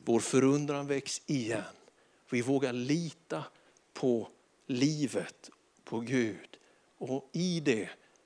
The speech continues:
kan precis vi som barn växa och gå vidare. Jag vet, barn,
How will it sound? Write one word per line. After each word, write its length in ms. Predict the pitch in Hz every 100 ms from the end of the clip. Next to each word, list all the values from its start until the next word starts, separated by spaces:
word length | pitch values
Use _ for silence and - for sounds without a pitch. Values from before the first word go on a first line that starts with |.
| -
kan 200 | 175 160
precis 480 | 196 185 151 139 131
vi 300 | 117 104 104
som 300 | - 135 110
barn 360 | 104 95 95 - - _ _ _
växa 680 | 139 156 170 - - 170 165 175
och 140 | 170 131
gå 120 | 110
vidare. 560 | 107 123 117 - - - _ _ _ _ _ _ _ - - - -
Jag 80 | 147
vet, 180 | 143 117
barn, 300 | 127 123